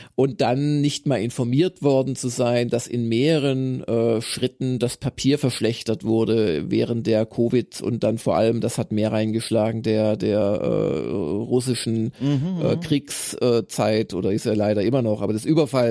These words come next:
Speaker 1: auf die Ukraine, da, da gingen die Papierpreise wirklich hoch. Und, äh, und dann das Heft in Hand zu halten und in einem Fall,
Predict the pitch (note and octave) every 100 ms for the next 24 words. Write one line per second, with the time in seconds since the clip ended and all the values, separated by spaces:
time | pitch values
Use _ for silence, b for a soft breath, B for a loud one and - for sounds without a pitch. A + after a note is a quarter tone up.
0 | - F#2+ A2+ - C3 A#2+ G2+ C3 C#3 B2
1 | A2 A#2+ A#2+ A#2 C3+ C#3 C3 - B2+ -
2 | G#2+ A2+ G#2+ A2 F#2+ - G#2+ G2+ - B
3 | B B B B B - C3 C3 - B
4 | B - - - G1+ G1+ G1+ - - -
5 | C3+ C3+ B2+ D3 - B2 - D#3+ - -
6 | D#3 C#3 C#3+ - D3+ C3+ B2+ B2+ C3 F2+
7 | B2 D#3 C#3+ C3 B2 B2 B2